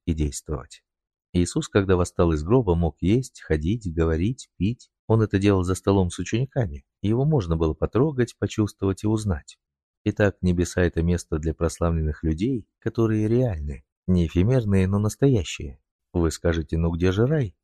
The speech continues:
Он наверху, на небесах. Павел говорит, что был восхищен до третьего неба. Когда Иисус пришел на землю, Он сошел, а когда возвращался на небеса, Он вознесся. Ефесянам четыре восемь. Он сошел, а затем снова вознесся.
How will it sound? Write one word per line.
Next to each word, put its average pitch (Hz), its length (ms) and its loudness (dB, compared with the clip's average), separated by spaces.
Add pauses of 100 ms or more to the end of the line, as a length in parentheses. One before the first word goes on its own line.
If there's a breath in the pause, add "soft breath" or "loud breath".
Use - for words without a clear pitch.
(140)
Он 90 180 2
наверху, 82 560 0 (240)
на 113 100 0
небесах. 95 560 -4 (420)
Павел 90 260 4
говорит, 104 320 2
что - 180 -2
был 85 160 2
восхищен 85 520 -2
до 85 100 2
третьего 92 380 0
неба. 95 400 -2 (280)
Когда 85 300 2
Иисус 92 300 -2
пришел 85 400 0
на 78 100 2
землю, 98 420 0
Он 92 140 0
сошел, 95 560 -2 (140)
а 85 100 0
когда 82 300 0
возвращался 78 640 -2
на 78 80 0
небеса, 76 560 0 (300)
Он 104 160 2
вознесся. 104 720 -2 (280)
Ефесянам 113 560 -2
четыре 117 340 -2
восемь. 78 460 -6 (340)
Он 95 140 0
сошел, 127 380 0
а - 20 0
затем 104 340 -2
снова 98 380 0
вознесся. 110 600 -4